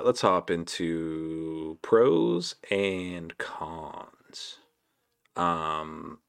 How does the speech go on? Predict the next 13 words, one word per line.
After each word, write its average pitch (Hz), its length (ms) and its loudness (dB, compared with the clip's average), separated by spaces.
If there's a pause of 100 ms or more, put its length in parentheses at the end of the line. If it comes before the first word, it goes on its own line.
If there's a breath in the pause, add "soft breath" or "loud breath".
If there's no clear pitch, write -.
(120)
first, - 400 4
I'll, 107 180 6
I'll 123 140 6
go 123 200 6
with 95 120 4
a - 60 -4
pro 80 280 0
to - 80 -4
start - 300 -4
out - 220 -6
with - 140 -8
this. - 440 -4
Um, 80 720 -4